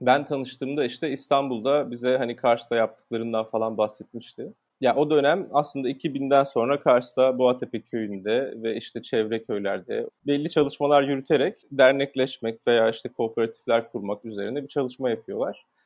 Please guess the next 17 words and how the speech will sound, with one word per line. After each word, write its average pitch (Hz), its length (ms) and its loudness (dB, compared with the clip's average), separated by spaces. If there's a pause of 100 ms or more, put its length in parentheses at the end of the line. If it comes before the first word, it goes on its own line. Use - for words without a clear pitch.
(240)
İlhan 139 260 2
abi 156 560 2
o 151 380 4
süreçten 147 640 -2
şu 151 200 2
anda 135 240 2
Boğatepe 143 440 4
köyünde 113 420 -4
Boğatepe 127 340 2
Çevre 123 280 -2
Yaşam 123 320 -2
Derneği'ni 120 440 0
kuruyor 98 340 -10
iki 113 240 -10
bin 107 100 -8
yedi 107 260 -6
yılında. 104 540 -6